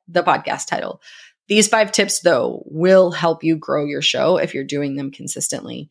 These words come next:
And even if you're not doing them consistently, like, if you're not consistently on other people's podcasts,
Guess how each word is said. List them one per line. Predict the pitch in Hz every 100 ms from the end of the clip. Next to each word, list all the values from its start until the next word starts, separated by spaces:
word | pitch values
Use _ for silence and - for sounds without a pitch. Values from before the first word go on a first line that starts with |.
| - - -
And | 277
even | 302
if | 294
you're | 254 226
not | 170
doing | 208 226
them | 233 233
consistently, | 247 233 233 269 233 285 294
like, | 185 180
if | 175
you're | 202
not | 196 185 - -
consistently | 196 180 - 185 - 190 185
on | 160 160
other | 165
people's | 165 165 165
podcasts, | - 147 156 233 269 - -